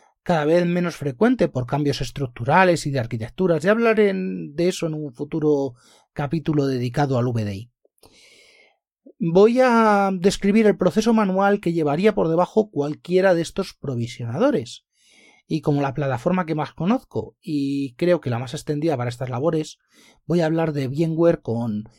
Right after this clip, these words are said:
S X I y vCenter, vCenter. No necesito más.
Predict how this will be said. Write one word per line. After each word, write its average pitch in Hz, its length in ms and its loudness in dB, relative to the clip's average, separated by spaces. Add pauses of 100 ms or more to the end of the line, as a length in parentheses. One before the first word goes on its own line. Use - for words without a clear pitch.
(120)
S 156 260 -2
X 151 320 -4
I 190 240 0
y 123 840 -6 (200)
vCenter, 120 720 -6 (420)
vCenter. 120 600 -6 (400)
No 190 140 2
necesito - 400 -6
más. - 340 -18